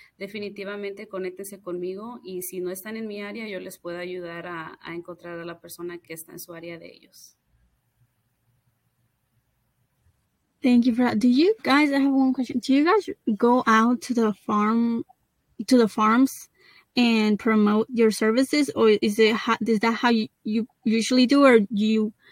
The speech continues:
Speaker 2: do this kind of thing, like, let people come into you? How does that work?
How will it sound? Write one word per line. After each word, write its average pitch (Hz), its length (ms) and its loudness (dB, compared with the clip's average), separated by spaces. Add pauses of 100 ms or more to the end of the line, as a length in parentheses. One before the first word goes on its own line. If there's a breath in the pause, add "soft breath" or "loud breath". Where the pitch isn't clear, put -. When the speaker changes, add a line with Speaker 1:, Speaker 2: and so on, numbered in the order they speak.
(280 soft breath)
Speaker 2:
do 240 140 6
this 233 160 2
kind 233 160 -2
of 214 100 0
thing, 220 360 2
like, 214 240 -2
let 226 220 2
people 220 220 0
come 214 240 -2
into 214 300 0
you? 202 160 0
How 220 160 -2
does 226 140 0
that 220 240 -2
work? - 480 -8